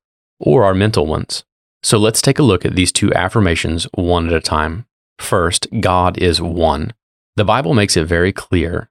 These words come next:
that there is only one God. For instance, in Deuteronomy six four, when Moses teaches the nation of Israel the greatest commandment, he begins by saying, "The Lord our God,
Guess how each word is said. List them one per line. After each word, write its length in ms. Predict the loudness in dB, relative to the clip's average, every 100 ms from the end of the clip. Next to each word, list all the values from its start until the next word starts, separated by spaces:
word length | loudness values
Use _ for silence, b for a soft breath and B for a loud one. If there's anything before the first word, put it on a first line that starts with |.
| -4
that 160 | 0
there 180 | 2 2
is 120 | 2
only 200 | 2 2
one 320 | 2 0 0 0
God. 360 | 0 -2 -6 _ _ _ -2
For 180 | 2
instance, 400 | 2 2 0 0
in 160 | 0 2
Deuteronomy 540 | 4 4 4 2 2
six 320 | 0 0 -2 -2
four, 260 | 0 2
when 160 | 2 2
Moses 320 | 2 0 -4
teaches 400 | -4 -2 0 -2
the 100 | 0
nation 360 | 0 0 0 0
of 100 | 0
Israel 300 | 2 0 0
the 80 |
greatest 500 | -2 0 2 2 -2
commandment, 640 | 0 2 4 2 2 -2 -6 _
he 80 | 0
begins 420 | 2 2 0 2
by 140 | 0 0
saying, 460 | 0 -2 -2 -6 -12 _ _ -2
"The 120 | 0
Lord 280 | 4 4 4
our 140 | 2
God, 440 | 0 2 2 0